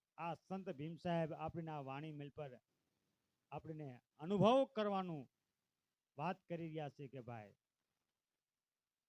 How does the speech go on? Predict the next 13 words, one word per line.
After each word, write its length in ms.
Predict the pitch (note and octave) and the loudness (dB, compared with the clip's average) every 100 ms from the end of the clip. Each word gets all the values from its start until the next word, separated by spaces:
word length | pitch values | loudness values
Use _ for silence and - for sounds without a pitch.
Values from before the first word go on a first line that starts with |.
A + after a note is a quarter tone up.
| _ _ _ _ | _ _ _ _
એટલે 240 | C#3 D#3+ D#3+ C#3+ _ _ _ _ _ _ - | -10 -4 -4 -4 _ _ _ _ _ _ -6
આપણે 240 | D#3+ E3 | -4 -4
દરેકને 1400 | C3+ D#3+ G#3+ B3 _ _ _ _ _ _ D3+ E3+ D3 G#2 _ _ _ _ _ _ _ _ _ _ _ _ _ _ | -4 2 2 2 _ _ _ _ _ _ -4 -2 -2 -8 _ _ _ _ _ _ _ _ _ _ _ _ _ _
મારી 320 | C#3+ F3+ F#3 | -2 2 2
વિનંતી 460 | D3+ D#3 F3 G#3 F#3+ | 2 -2 -4 -6 -4
છે, 140 | F#3+ G3 - _ _ _ _ _ _ _ _ | -4 -4 -8 _ _ _ _ _ _ _ _
કારણ 300 | F3+ G#3+ B3 | 0 2 2
કે 320 | A3 G#3+ D3 G#2+ _ _ _ _ _ _ _ - | 0 0 0 -4 _ _ _ _ _ _ _ 0
આ 160 | A#3+ | 2
દેહ 280 | G3+ A3+ C4 | 6 8 10
પડે 240 | C#4 C4+ D#4 | 8 10 10
એ 100 | D4+ | 10
પહેલા 500 | D4+ D#4 C#4 F#3+ | 8 8 8 8